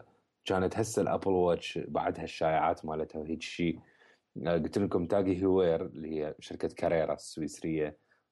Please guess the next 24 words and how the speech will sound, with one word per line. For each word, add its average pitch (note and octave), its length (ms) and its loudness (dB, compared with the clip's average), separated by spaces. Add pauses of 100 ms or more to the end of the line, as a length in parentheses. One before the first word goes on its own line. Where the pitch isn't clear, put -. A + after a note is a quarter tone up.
دا E2 160 0
تسوي E2 840 2
ساعة E2+ 420 0
ذكية. - 540 -8 (640)
آه، E2+ 580 6
جاء G#2 580 2
الزمن E2+ 1000 -6
وأعلنوا، F2+ 760 -4 (640)
آه، D#2 680 -2
عن F2 300 -4
تاغي G2+ 400 0
هيوير G2+ 400 2 (240)
connected. F2 560 -4 (640)
آه، F#2+ 240 4
الساعة G#2 540 0
طبعا F#2 220 -2
لما G#2+ 140 -6
تبوا A#2 260 0
عليها A2+ 560 -2 (160)
شكل - 440 -6
تاغي G2 380 -2
هيوير G#2 200 2
مية G2 520 2
بالمية، D#2+ 480 -2